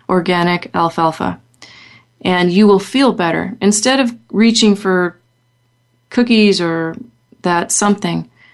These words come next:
take a handful of alfalfa and eat that. In fact, eat as much as you want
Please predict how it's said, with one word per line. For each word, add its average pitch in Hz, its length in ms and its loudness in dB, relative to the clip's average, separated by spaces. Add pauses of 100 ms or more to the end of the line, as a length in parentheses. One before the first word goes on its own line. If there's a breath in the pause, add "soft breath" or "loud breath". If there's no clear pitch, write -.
(300 soft breath)
take 233 240 -4
a 247 60 2
handful 233 460 4
of 196 100 2
alfalfa 196 800 -2 (360)
and 190 240 0
eat 254 240 2
that. - 260 -2 (320)
In 202 80 -4
fact, 226 320 -2
eat 254 180 2
as 254 160 4
much 220 320 4
as 220 160 -2
you 220 100 0
want 214 380 2